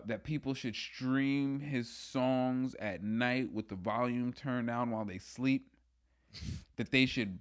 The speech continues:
buy his music on multiple platforms multiple times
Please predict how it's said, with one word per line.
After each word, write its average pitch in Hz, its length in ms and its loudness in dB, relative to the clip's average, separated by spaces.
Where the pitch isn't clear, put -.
buy 127 360 6
his 127 560 0
music 131 560 4
on 104 120 2
multiple 117 640 0
platforms 123 680 0
multiple 120 500 0
times 127 380 -2